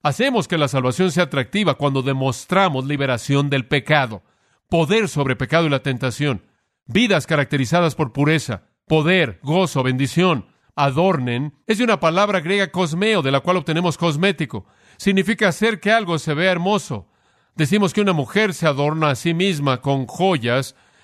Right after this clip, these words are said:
y era usada de esa manera en tiempos antiguos. La palabra cosmeo,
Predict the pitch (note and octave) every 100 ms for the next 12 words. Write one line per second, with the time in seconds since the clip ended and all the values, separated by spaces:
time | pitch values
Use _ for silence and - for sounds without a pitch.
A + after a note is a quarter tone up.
0 | - G3 F3 B3+ C4 D3+ D3 C3+ C#3+ G3
1 | C#3 D3+ D3 C#3+ C3+ D3+ A3 B2 - _
2 | - F#3 E3+ G3 B3 F#3 D#3 C#3+ G#3+ G#3+
3 | B2 B2+